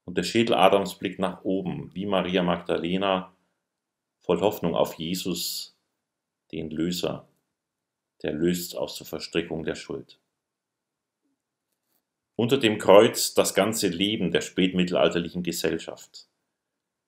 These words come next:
Und es teilt sich in rechts und links vom Kreuz.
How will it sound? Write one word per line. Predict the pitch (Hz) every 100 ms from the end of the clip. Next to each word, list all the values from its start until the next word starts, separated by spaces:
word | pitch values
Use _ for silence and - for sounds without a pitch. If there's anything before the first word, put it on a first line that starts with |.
| _ _ _ _
Und | -
es | 92 -
teilt | 92 113 117
sich | 107 90 - - _ _ _
in | 87
rechts | 85 87 87 -
und | 101 90
links | 107 104
vom | - 78
Kreuz. | 71 73 67 67 - - -